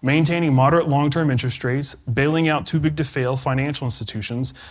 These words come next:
regulating not just banks but all financial institutions, and use this balance sheet to buy any kind of distressed asset, and finally, supply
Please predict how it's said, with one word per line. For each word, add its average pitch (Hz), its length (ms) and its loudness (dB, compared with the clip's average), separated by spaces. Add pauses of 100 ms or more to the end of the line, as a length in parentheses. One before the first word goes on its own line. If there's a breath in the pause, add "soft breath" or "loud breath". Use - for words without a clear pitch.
(160 loud breath)
regulating 160 540 4
not 151 180 2
just 180 240 -2
banks 151 280 0
but 139 180 -2
all 160 160 4
financial 113 540 -4
institutions, 113 880 -6
and 127 160 2
use 160 160 4
this 170 120 0
balance 151 360 0
sheet 143 200 0
to 131 100 -2
buy 135 320 2
any 156 260 0
kind 147 320 -4
of 131 100 -2
distressed 127 460 -4
asset, 123 480 -4
and 120 160 -8
finally, 123 480 -4 (360 loud breath)
supply 131 540 0